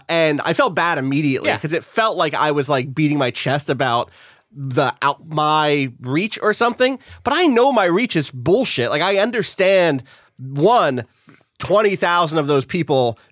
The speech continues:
Speaker 1: don't read Twitter anymore or were bots or were whatever, right? Like, that just, that is part of the account or part of, like, the way Twitter works.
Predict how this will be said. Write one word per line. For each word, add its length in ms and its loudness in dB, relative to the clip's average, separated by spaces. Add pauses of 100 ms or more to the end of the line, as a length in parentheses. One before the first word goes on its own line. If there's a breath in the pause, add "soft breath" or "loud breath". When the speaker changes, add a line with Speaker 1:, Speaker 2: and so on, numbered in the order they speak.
Speaker 1:
don't 300 0 (260)
read 340 0
Twitter 340 4
anymore 540 4
or 180 0
were 200 -2
bots 540 -2
or 220 0
were 300 0
whatever, 600 0
right? 120 0
Like, 140 0
that 140 -2
just, 200 -8
that 180 -2
is 80 -10
part 280 0
of 80 0
the 100 -2
account 360 -4 (300 loud breath)
or 80 0
part 260 0
of, 60 0
like, 160 0
the 80 -2
way 140 2
Twitter 300 -4
works. 400 -6